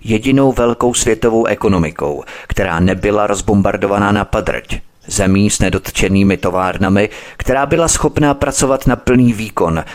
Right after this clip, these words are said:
a vyrábět téměř všechno, co svět potřeboval. Spojené státy měly obrovskou kapacitu dodávek, ale mnohé země britského impéria, jejíž ekonomiky byly v dobrém stavu a měly peníze na zaplacení,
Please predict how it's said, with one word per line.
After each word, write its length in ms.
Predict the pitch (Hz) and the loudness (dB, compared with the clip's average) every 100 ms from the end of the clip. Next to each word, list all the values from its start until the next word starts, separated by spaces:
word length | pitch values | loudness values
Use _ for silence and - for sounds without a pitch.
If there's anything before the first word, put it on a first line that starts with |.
| - | -8
a 120 | 85 | -6
vyrábět 600 | 90 104 98 101 110 107 | -2 0 0 -2 0 -2
téměř 500 | - 104 104 101 - | -2 0 2 2 -2
všechno, 580 | - - 113 - 131 127 | -2 0 0 0 0 0
co 200 | - 117 | 0 -2
svět 380 | - - 110 - | -2 0 -2 0
potřeboval. 800 | 113 - - - - - - - - - - _ - _ - - - - - | -4 -2 -4 -2 -4 -6 -10 -16 -20 -20 -20 _ -20 _ -18 -14 -14 -12 -6
Spojené 520 | - 87 87 90 87 | 0 0 2 0 -2
státy 440 | - 98 92 101 | -2 -2 0 2
měly 320 | 98 95 92 - | 2 2 -2 0
obrovskou 580 | 104 107 101 - 107 98 | 0 0 0 0 0 0
kapacitu 640 | 104 101 104 - 110 110 | -2 -2 -2 -2 0 0
dodávek, 600 | 110 120 120 104 82 - - - | 2 2 0 0 -2 -4 -16 -4
ale 180 | 95 95 | -2 2
mnohé 380 | 113 156 175 | 2 2 2
země 360 | 123 139 147 151 | 2 2 4 2
britského 520 | 139 143 - 151 135 | 2 -2 0 0 2
impéria, 720 | - 107 110 107 104 104 120 127 - _ - | 0 0 2 2 2 0 0 -6 -20 _ -2
jejíž 320 | 98 92 - | -2 -2 -4
ekonomiky 600 | 95 110 101 101 98 107 | -2 0 2 2 2 -2
byly 260 | 87 104 85 | 0 0 0
v 100 | 78 | 0
dobrém 360 | 85 82 87 | -2 0 -2
stavu 460 | 85 - 87 101 - | -2 -2 0 0 0
a 80 | 90 | 0
měly 400 | 87 87 85 95 | 2 2 0 -2
peníze 480 | 92 90 90 87 95 | 0 0 0 0 0
na 120 | 87 | 0
zaplacení, 760 | 85 78 85 - 92 95 107 | -2 -2 -2 0 0 0 0